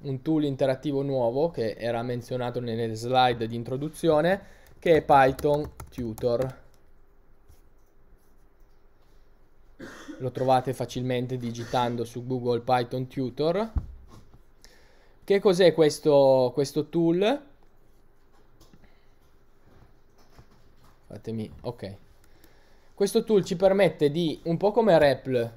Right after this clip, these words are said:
scrivere del codice Python, eseguirlo, ma oltre a questo ci fornisce anche delle rappresentazioni visuali, eh, molto utili, che ci fanno capire che cosa succede,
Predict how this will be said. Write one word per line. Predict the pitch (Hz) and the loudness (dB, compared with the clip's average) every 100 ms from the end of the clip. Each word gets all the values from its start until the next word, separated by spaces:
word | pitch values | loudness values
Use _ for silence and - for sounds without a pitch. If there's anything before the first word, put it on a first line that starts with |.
| - | -20
scrivere | - - 170 196 180 151 135 127 117 | -16 -4 -2 2 4 8 8 6 2
del | 131 131 | -2 -2
codice | - 143 135 127 120 | 4 4 4 -6 0
Python, | 127 131 127 180 220 196 | 2 2 2 0 -2 -4
eseguirlo, | 123 127 123 123 104 120 170 214 - - _ | -6 -6 -6 -6 -6 -4 -4 -6 -12 -20 _
ma | - 165 - | -2 0 2
oltre | 208 233 233 | 2 2 0
a | 233 | 6
questo | 170 160 - 196 | 6 6 0 -2
ci | 175 | -2
fornisce | 180 175 170 160 170 | -2 0 0 0 0
anche | 147 151 151 | 0 0 0
delle | 139 131 131 131 | 0 2 2 4
rappresentazioni | 156 175 156 156 151 147 135 180 156 131 | 2 2 -2 -2 -2 -4 -4 -2 -2 -4
visuali, | 143 175 160 143 113 120 208 - - _ _ - - - - | -4 -2 2 2 2 -2 -6 -8 -20 _ _ -20 -20 -20 -14
eh, | - 139 | -8 0
molto | 165 190 190 180 | 2 2 2 2
utili, | 135 175 190 196 | 0 -2 -4 -4
che | 160 | -6
ci | 151 | -2
fanno | 185 185 165 | -2 0 -2
capire | 233 175 135 139 156 | -2 -2 0 2 0
che | 160 | -4
cosa | - 180 147 127 120 | 4 4 4 0 -2
succede, | - - 208 - 160 120 110 131 180 | -10 -10 -10 0 2 2 0 0 -2